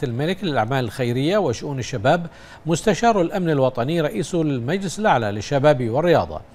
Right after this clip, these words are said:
أن علاقات التعاون بين مملكة البحرين والمملكة المتحدة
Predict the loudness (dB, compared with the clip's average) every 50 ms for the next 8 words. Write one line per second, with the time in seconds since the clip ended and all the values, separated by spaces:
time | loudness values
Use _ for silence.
0 | -20 -20 -20 -20 -8 -2 0 2 4 4 4 4 4 2 0 0 -2 -2 -2 -2
1 | -2 0 2 2 2 4 2 2 0 -2 -2 -2 0 0 0 0 -2 -4 -4 -4
2 | -4 -4 -4 -4 -4 -4 -4 -4 -4 -4 -2 0 0 0 0 -2 -4 -4 -6 -6
3 | -4 -4 -2 -2 0 -2 -2 -2 -4 -4 -4 -6 -2 -2 0 0 2 2 0 0